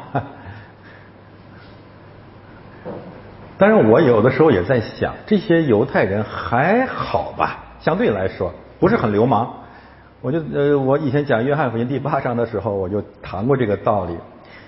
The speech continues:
如果主耶稣现在面对的是某些中国人，这个，这就比较麻烦了啊。<laughs> 你，你约翰福音第八章说，“你们中间谁没有罪，他就打死他。”人家犹太人还羞愧地走了。呃，这一幕要发生在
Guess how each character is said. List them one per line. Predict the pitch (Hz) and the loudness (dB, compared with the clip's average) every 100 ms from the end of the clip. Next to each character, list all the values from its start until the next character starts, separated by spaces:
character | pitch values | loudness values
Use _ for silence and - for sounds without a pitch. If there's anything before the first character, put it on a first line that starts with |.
| - - - | -20 -20 -6
如 | 123 151 | 0 2
果 | 165 | 2
主 | 135 | 4
耶 | 156 | 2
稣 | |
现 | 147 | 2
在 | 151 151 | 0 2
面 | 165 | 2
对 | 147 | 2
的 | 139 | 0
是 | 147 | 0
某 | 117 | 0
些 | 120 | 0
中 | 135 180 180 | 0 -2 -2
国 | 131 107 | 0 0
人， | 98 95 98 | -2 -4 -6
这 | 107 | -6
个， | 101 87 - - - - - _ - 123 | -6 -8 -16 -20 -20 -20 -20 _ -20 -8
这 | - | -4
就 | 113 | -2
比 | 110 | 0
较 | 117 | 0
麻 | 92 90 | 0 -2
烦 | 101 90 82 | -4 -8 -10
了 | - | -16
啊。 | 87 - - - - 170 - 196 - 196 - - - | -16 -16 -16 -14 -2 -2 0 -4 -4 -8 -8 -14 -16
<laughs> | - - - - - - 135 | -18 -20 -20 -20 -20 -20 -10
你， | 131 | -6
你 | 139 139 135 131 139 143 | -2 -2 -2 -2 -4 -4
约 | 160 | -2
翰 | 165 131 | 0 0
福 | |
音 | 143 | 0
第 | 147 | 0
八 | 139 131 | 0 0
章 | 131 127 | 0 0
说 | 131 | -2
，“你 | 131 | 0
们 | 131 165 | 0 0
中 | 190 | 0
间 | 180 170 | 0 0
谁 | 160 | 0
没 | 170 | 2
有 | 160 | 2
罪， | 123 165 | 2 2
他 | 135 | 2
就 | 139 | 2
打 | 120 120 | 2 0
死 | 120 101 | -2 -4
他。” | 113 | -2
人 | 107 123 | -2 -2
家 | |
犹 | 117 120 | 0 0
太 | 135 120 | 0 -2
人 | 123 | -2
还 | 110 120 | -4 -4
羞 | 117 127 | -4 -4
愧 | 123 113 | -2 -2
地 | 107 | -2
走 | - 82 | -4 -8
了。 | 82 - - - - - | -14 -16 -20 -20 -20 -10
呃， | 120 113 | -6 -2
这 | 185 | 0
一 | 165 135 | 2 2
幕 | 147 | 4
要 | 123 117 | 4 4
发 | 139 139 | 2 2
生 | 135 | 2
在 | 135 110 | 2 2